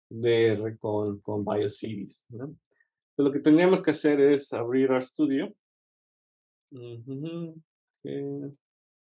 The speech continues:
Aquí lo tengo. Y, este, y vamos a usar el paquete este de, de BioCities,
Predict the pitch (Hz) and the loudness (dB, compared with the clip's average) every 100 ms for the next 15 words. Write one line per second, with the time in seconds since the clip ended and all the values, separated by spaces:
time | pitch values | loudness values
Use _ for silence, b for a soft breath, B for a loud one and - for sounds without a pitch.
0 | _ _ _ - - - - - 180 190 | _ _ _ -20 -20 -16 -12 -4 -2 -2
1 | 220 - _ _ _ _ _ _ _ _ | -4 -10 _ _ _ _ _ _ _ _
2 | _ _ _ _ - 131 139 147 147 151 | _ _ _ _ -6 0 4 6 8 8
3 | 151 143 - _ _ _ _ _ _ _ | 8 6 -2 _ _ _ _ _ _ _
4 | _ _ _ _ 120 120 113 113 - 117 | _ _ _ _ -6 -2 -2 -6 -10 -8
5 | 113 113 110 104 110 _ _ _ _ _ | -6 -6 -10 -10 -14 _ _ _ _ _
6 | - _ _ _ _ _ _ _ _ _ | -18 _ _ _ _ _ _ _ _ _
7 | _ _ _ _ 120 120 135 135 131 120 | _ _ _ _ -4 2 6 4 4 0
8 | 117 110 107 107 - 101 - 110 107 101 | 0 -2 -6 -8 -8 -6 -4 -2 -2 -6
9 | _ _ _ 120 120 107 - 107 107 - | _ _ _ -8 -6 -6 -8 -8 -8 -8
10 | - - - - | -8 -8 -12 -18